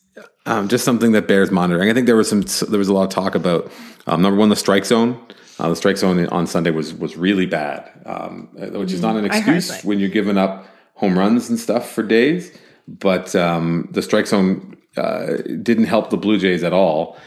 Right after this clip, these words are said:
Speaker 1: uh, as well as, again, uh, I'll shout out Joe Siddall one more time, who did a great breakdown of, like, some really missed oppor-, missed opportunities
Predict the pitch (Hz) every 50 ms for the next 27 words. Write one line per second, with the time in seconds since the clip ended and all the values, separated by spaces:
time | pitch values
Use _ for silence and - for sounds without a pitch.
0 | - - _ _ - - 101 101 101 - 107 101 92 95 101 101 101 101 98 92
1 | - - - 90 98 92 87 87 - - 92 92 90 85 85 90 - - _ -
2 | - - - - 90 85 85 85 85 92 87 85 - - 107 117 117 90 82 78
3 | 78 80 - - 80 80 85 87 80 87 85 85 82 87 85 80 - - 85 82
4 | - 87 80 78 76 73 71 - - - 76 73 - - - - - - - -
5 | - - 85 92 98 107 104 101 95 90 92 95 95 - - 90 82 - - 87
6 | - 95 104 113 110 - - - - - - 76 95 - 95 - - 101 98 95
7 | 90 87 80 -